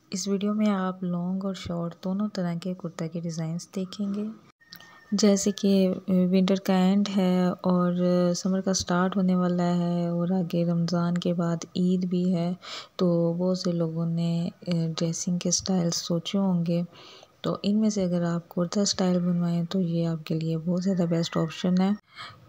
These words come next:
क्योंकि personally मुझे ये style बहुत पसंद है, इससे बहुत ज़्यादा decent look आती है। तो guys, अगर आपको ये design पसंद आए तो आप video को like कीजिए, channel पर न्यू है तो जल्दी से channel को subscribe कर लीजिए।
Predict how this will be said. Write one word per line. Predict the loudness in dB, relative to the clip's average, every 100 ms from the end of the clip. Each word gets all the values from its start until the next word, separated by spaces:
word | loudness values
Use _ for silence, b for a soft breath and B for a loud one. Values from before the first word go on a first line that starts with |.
| -12 -10 -4
क्योंकि | 0 0
personally | 2 0 0 2
मुझे | 2 2 2 2 0 0 -2
ये | -2 0
style | -2 -2 -2
बहुत | 0 -4 -4
पसंद | -4 -2 -2
है, | -2 -4
इससे | -4 -6 -4 -4
बहुत | -2 -4
ज़्यादा | -2 -2 -2
decent | -4 -6 -4 -4
look | -4 -4 -8
आती | -8 -8 -6
है। | -6 -8 B B B B B -4
तो | -2 0 -2
guys, | -4 -4 -4 -6 -6
अगर | -4 -4
आपको | -4 -4 -6 -4 -2 -2 -4 -8 -6
ये | -4 -2
design | -4 -4 -4 -4
पसंद | -6 -4 -2 -2
आए | -2 -4 -4
तो | -6
आप | -4 -6 -8 -10 -8
video | -6 -6 -6
को | -4
like | -4 -4 -4
कीजिए, | -6 -6 -6 -6 -4 -4 -6
channel | -6 -4 -4
पर | -4 -4
न्यू | -2 -2 -2
है | -2
तो | -4 -6
जल्दी | -6 -6 -6
से | -4 -4
channel | 0 0 -2
को | -4
subscribe | -4 -4 -4 -4 -4 -4
कर | -6
लीजिए। | -4 -4 -6 -6 -6